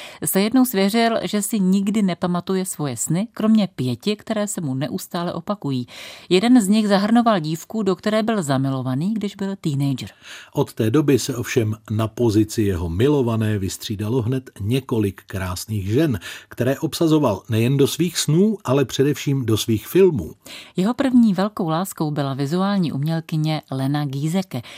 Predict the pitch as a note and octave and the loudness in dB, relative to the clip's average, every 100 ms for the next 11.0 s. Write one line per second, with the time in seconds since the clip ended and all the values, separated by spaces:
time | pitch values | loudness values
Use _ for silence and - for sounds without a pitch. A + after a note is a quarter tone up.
0 | - - D3+ C3+ C3 C#3 - E3+ D#3+ D#3+ | -20 -8 -4 -2 -4 -6 -4 -2 0 -2
1 | C#3+ D3 C#3+ F#3+ A3+ A3 F3+ F3 F3+ - | 0 -2 2 2 2 2 0 0 -4 -4
2 | D#3+ D3+ - D3 D3 D3 D#3+ C#3+ - D#3+ | -2 -2 -4 -6 -4 -4 -4 -4 -4 -4
3 | C3 A#2+ C3 - C#3+ B2+ A#2+ - B2 B2 | -4 -4 -8 -6 -8 -6 -8 -10 -12 -10
4 | - - B2+ B2+ - - - - - F3+ | -10 -10 -8 -8 -8 -10 -10 -12 -2 0
5 | G#3+ - G3+ G#3 G3+ C#3 C#3 D3+ D3+ D3 | 0 0 0 0 -2 -6 -6 -4 -4 -4
6 | D3 - - A#2 C3+ B2+ A#2 B2+ B2 B2+ | -6 -10 -10 -10 -8 -6 -4 -4 -4 -4
7 | C#3 C3+ - - - - D#3+ D#3 E3+ D#3+ | -4 -4 -8 -20 -20 -4 -2 2 0 0
8 | C3+ B2 A#2+ G#2+ A2+ A2+ - G#2+ - A2 | -2 0 0 2 4 2 0 -6 -4 -2
9 | G2 F#2 F2+ G#2 - F2+ F2+ D#2+ - - | 0 0 2 0 0 -2 0 -2 -8 -18
10 | - F2+ D3 C#3 C3+ A#2 G#2+ G#2 F#2+ - | -4 0 2 4 4 4 2 2 2 -2